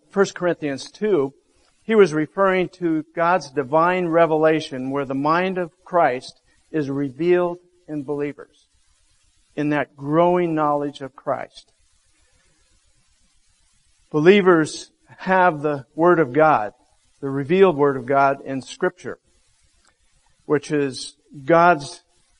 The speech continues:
revelation, His special revelation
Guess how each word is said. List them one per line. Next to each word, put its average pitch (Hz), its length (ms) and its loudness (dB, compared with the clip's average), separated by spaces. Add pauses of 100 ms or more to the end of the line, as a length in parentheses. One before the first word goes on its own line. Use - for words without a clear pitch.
(340)
revelation, 170 960 2
His 143 180 -10
special 190 460 0
revelation 135 800 -4